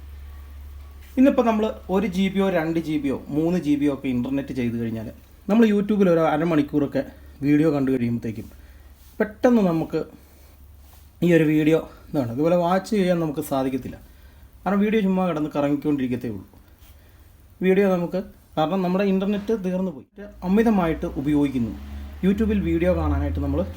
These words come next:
അമിതമായിട്ടുള്ള, ആ, ഇൻ്റർനെറ്റ് നമ്മൾ ഉപയോഗിക്കുന്നതുകൊണ്ടാണ് ഇങ്ങനെ ഒരു പ്രശ്നം ഉണ്ടാകുന്നത്. കാരണം നമ്മുടെ ഇൻ്റർനെറ്റ് already നമ്മൾ ഒന്നോ രണ്ടോ വീഡിയോ കണ്ടപ്പോൾ തന്നെ കഴിഞ്ഞു പോയി. YouTube-ൽ ഒന്ന് രണ്ട് സെറ്റിങ്സ് നിങ്ങൾക്ക്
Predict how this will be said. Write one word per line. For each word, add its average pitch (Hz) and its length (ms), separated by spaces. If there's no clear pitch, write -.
അമിതമായിട്ടുള്ള, 160 680
ആ, 143 80
ഇൻ്റർനെറ്റ് 180 480
നമ്മൾ 143 180
ഉപയോഗിക്കുന്നതുകൊണ്ടാണ് 135 720
ഇങ്ങനെ 160 200
ഒരു 131 100
പ്രശ്നം 139 260
ഉണ്ടാകുന്നത്. 113 340
കാരണം 175 180
നമ്മുടെ 170 240
ഇൻ്റർനെറ്റ് 196 400
already 190 320
നമ്മൾ 175 160
ഒന്നോ 156 200
രണ്ടോ 160 160
വീഡിയോ 151 260
കണ്ടപ്പോൾ 139 380
തന്നെ 131 160
കഴിഞ്ഞു 160 280
പോയി. 98 100
YouTube-ൽ 269 360
ഒന്ന് 220 160
രണ്ട് 208 160
സെറ്റിങ്സ് 208 560
നിങ്ങൾക്ക് 156 420